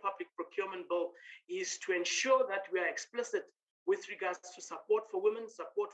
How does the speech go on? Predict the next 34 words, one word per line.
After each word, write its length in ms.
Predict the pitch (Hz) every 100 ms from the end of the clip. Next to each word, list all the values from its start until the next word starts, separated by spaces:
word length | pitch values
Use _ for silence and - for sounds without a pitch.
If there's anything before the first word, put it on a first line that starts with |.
| -
for 80 | -
youth, 220 | 226 262
support 440 | - - - 202 -
for 100 | 370 -
people 260 | 370 381
with 140 | 254 180
disabilities, 760 | 170 - - 175 - - 208 - - - -
and 140 | 175
support 380 | - 180 202 208 208
for 100 | - -
any 260 | 240 254 302 202
other 200 | 202 196
designated 600 | 185 180 180 180 175 175 175
groups, 320 | - 185 - - _ - _ 160
um, 440 | 160 165 160 165 -
um, 240 | 160 156 156 -
um, 360 | 156 151 156 -
um, 200 | 160 151 -
um, 120 | 156 147 -
um, 140 | 160 160 _ _ _
um, 340 | 156 156 156 156 -
specifically, 920 | - - - - 226 240 247 226 220 208 - _
um, 540 | 170 170 175 170 165 170 160
um, 240 | 160 165 165
um, 380 | 160 160 160 165 - _ _ _
when 260 | - 180 180
we 80 | 185
look 260 | 190 196 - 190
at, 160 | 190 - - 175
um, 280 | 175 170 160
what 180 | 175 175
apartheid 520 | 165 185 175 190 -
has 120 | 151 160
done 280 | 185 208